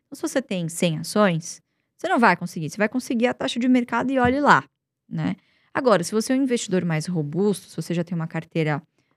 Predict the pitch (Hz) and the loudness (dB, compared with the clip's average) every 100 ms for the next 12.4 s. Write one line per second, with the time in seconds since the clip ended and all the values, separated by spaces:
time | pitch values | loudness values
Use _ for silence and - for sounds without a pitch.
0 | - 170 156 151 180 214 165 - _ _ | -10 -4 0 4 6 6 4 -2 _ _
1 | _ - 320 233 233 247 269 254 - 233 | _ -4 2 2 2 -2 -4 -4 -2 0
2 | 226 220 220 220 214 214 220 - 196 214 | 2 2 0 -4 -4 -4 -6 -6 -6 -6
3 | 233 226 220 - 190 214 - 202 196 208 | -2 -2 -4 -6 -4 -4 -4 -4 -4 -6
4 | 202 233 220 190 202 - 214 - - - | -6 -4 -2 -4 -6 -8 -8 -6 -6 -6
5 | _ _ _ _ - - 339 370 339 302 | _ _ _ _ -8 -6 -4 -2 -2 0
6 | 269 233 233 226 226 226 196 208 226 226 | 0 4 6 4 2 0 4 4 4 2
7 | 226 190 160 160 165 165 156 180 214 214 | 2 2 0 0 -2 -2 -2 0 2 2
8 | 190 190 196 - 180 - - - _ _ | 2 -2 -6 -8 -8 -8 -10 -12 _ _
9 | _ _ _ - - 330 294 - 269 - | _ _ _ -6 -4 -2 -2 -2 -4 -2
10 | 254 220 226 208 175 - - 226 - 226 | 0 4 6 6 2 -6 -10 -10 -4 2
11 | 214 208 208 202 190 170 170 190 214 196 | 4 2 0 0 0 0 0 0 2 4
12 | 202 180 - | 6 4 -2